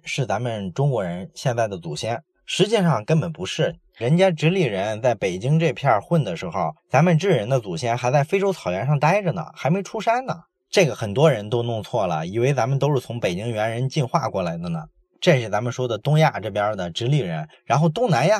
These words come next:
那儿呢，像印度尼西亚的爪哇岛上也有一种人叫梭罗人，然后印尼还有一个小岛叫佛罗里斯岛，这个佛罗里斯岛上也有一种人，这个人特别有意思，长得像侏儒一样，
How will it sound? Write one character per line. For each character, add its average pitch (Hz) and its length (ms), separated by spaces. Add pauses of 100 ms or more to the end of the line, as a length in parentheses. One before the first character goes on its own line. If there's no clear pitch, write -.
那 107 100
儿 95 140
呢， 85 120
像 120 220
印 127 160
度 107 100
尼 107 160
西 131 140
亚 139 180
的 92 200
爪 87 220
哇 131 180
岛 - 180
上 107 320
也 139 180
有 139 140
一 107 100
种 104 160
人 87 300
叫 113 180
梭 - 220
罗 104 180
人， 78 240 (240)
然 139 140
后 165 40
印 202 200
尼 156 140
还 165 160
有 165 40
一 139 120
个 143 80
小 113 200
岛 90 220
叫 104 260
佛 127 200
罗 160 160
里 95 160
斯 160 160
岛， - 120 (220)
这 156 100
个 127 80
佛 170 200
罗 220 120
里 113 160
斯 165 140
岛 131 180
上 87 440
也 123 180
有 120 140
一 95 80
种 90 180
人， 78 260 (220)
这 196 80
个 175 80
人 110 180
特 - 140
别 107 120
有 90 120
意 92 160
思， - 240 (240)
长 98 220
得 117 80
像 147 240
侏 220 180
儒 95 240
一 85 80
样， 110 240